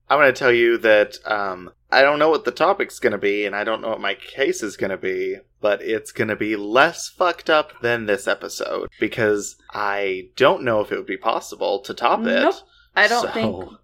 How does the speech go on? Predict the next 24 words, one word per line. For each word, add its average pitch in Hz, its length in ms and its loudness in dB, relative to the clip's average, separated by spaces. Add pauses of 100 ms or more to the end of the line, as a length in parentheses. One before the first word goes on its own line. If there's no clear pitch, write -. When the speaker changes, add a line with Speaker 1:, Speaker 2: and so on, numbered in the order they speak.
(460)
Speaker 1:
and 117 160 2
I 156 120 8
don't 214 300 4
wanna 220 140 2
Speaker 2:
I - 40 2
don't 370 80 0
Speaker 1:
try. 349 140 0
Speaker 2:
think - 280 2
we 311 60 -4
could 349 100 -4
get 170 160 -6
more 175 140 -6
fucked 175 260 -8
up 170 140 -8
than 170 180 -10
this. - 420 -12
But, 208 220 -2
uh, 208 380 -2
hey, 240 340 -2
just 262 240 -8
as 285 220 -8
a 185 340 -2 (300)
side 240 380 -4
note 226 260 -2